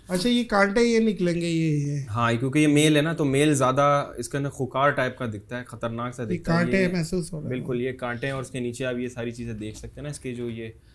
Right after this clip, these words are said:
Speaker 2: अ, स्किन जो नीचे लटक रही है और
Speaker 1: ये
Speaker 2: इसके जो
Speaker 1: नुकसान तो नहीं पहुंचाती?
Speaker 2: नहीं सर, बहुत ही, अ,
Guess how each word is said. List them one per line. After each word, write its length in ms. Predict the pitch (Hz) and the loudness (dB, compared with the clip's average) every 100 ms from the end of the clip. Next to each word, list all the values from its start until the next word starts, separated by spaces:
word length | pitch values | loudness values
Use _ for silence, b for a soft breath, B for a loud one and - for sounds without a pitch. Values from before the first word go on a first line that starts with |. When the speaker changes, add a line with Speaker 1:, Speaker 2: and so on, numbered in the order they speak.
| b b - | b b -8
Speaker 2:
अ, 220 | 104 104 117 | -6 -4 -6
स्किन 280 | - 135 | -6 -4
जो 80 | 127 | -2
नीचे 260 | 120 117 120 | -2 -4 -6
लटक 260 | 110 107 110 | -6 -8 -8
रही 220 | 113 113 | -6 -6
है 60 | |
और 160 | 110 107 | -6 -4
Speaker 1:
ये 40 | |
Speaker 2:
इसके 100 | 107 | 0
जो 60 | 196 | 2
Speaker 1:
नुकसान 380 | 175 214 220 254 | 2 4 4 2
तो 80 | 277 | 0
नहीं 120 | 277 | -2
पहुंचाती? 500 | 269 220 214 - 131 | -4 -8 -8 -6 -2
Speaker 2:
नहीं 220 | 170 220 | 0 0
सर, 220 | 185 175 | 0 -2
बहुत 440 | 143 127 127 143 175 | -2 -2 0 0 2
ही, 340 | 165 147 - - | 2 2 -2 -12
अ, 140 | 107 | -10